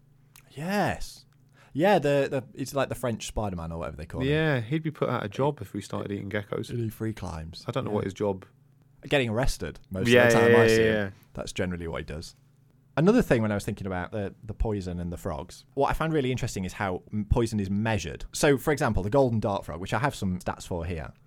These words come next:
Speaker 1: and they create a special kind of toxin, which is called batrachiotoxin or something like that, and it's secreted by this dart frog.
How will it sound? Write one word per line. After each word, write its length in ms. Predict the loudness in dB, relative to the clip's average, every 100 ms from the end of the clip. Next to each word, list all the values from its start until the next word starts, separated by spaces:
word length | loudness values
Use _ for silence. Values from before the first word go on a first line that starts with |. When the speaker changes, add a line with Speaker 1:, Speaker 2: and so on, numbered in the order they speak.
| -20 -20 -4
Speaker 1:
and 120 | 0
they 80 | 2
create 380 | 4 6 6 4
a 60 | 0
special 320 | -2 -2 -2
kind 180 | -2 -4
of 120 | -4
toxin, 600 | -6 -6 -8 -10 -10 -12 -16
which 140 | -14
is 80 | -10
called 220 | -8 -8 -10 _ _ _
batrachiotoxin 1300 | -10 -10 -10 -8 -8 -8 -10 -10 -10 -14 -14 -12 -12
or 80 | -10
something 260 | -12 -12 -10
like 160 | -10
that, 140 | -10 -10
and 100 | -12
it's 100 | -6
secreted 460 | -2 0 0 -4
by 220 | -6 -8 -8 _
this 160 | -16 -16 _
dart 240 | -10 -10 -12
frog. 260 | -16 -16